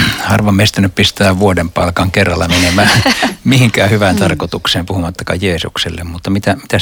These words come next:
Speaker 1: te luulisitte?
Speaker 2: Luterilaisethan ajatellaan, että, että me uskomme Jeesukseen ja teemme hyvää lähimmäisillemme, ja sehän on ihan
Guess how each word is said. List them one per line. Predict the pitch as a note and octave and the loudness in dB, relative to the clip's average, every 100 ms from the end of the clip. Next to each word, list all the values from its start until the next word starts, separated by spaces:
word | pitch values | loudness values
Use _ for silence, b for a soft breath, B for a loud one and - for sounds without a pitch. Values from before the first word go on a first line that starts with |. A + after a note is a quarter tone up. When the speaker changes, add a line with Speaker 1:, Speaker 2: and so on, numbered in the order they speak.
| - | 0
Speaker 1:
te | |
luulisitte? | G#2+ F#2 - - - - - _ _ _ _ _ _ - B B B B _ G#3+ | 0 0 -2 -8 -14 -18 -18 _ _ _ _ _ _ -20 B B B B _ -6
Speaker 2:
Luterilaisethan | G3 G3 G3 F#3+ - G3 | -2 0 0 0 -2 0
ajatellaan, | F#3+ F3+ E3+ E3 | 0 0 -2 -2
että, | - - - - - | -4 -6 -6 -8 -10
että | F#3+ _ - | -14 _ -6
me | G3+ - | -4 -2
uskomme | G#3 - F3+ F#3+ | -4 -2 0 2
Jeesukseen | G3 F#3+ F#3 - F#3+ F3+ | 2 2 0 -2 -2 -2
ja | |
teemme | F3 F#3+ F3+ F3+ | 0 0 2 2
hyvää | F#3 F#3 F#3 F3+ - | 2 2 2 0 -2
lähimmäisillemme, | - F3 - - - - G3+ G3+ F#3+ G3+ | -2 0 0 -2 -2 -2 -4 -2 -2 -2
ja | G3+ | 0
sehän | G3 G3 | 2 2
on | G3 | 2
ihan | F#3+ F3 | 0 -2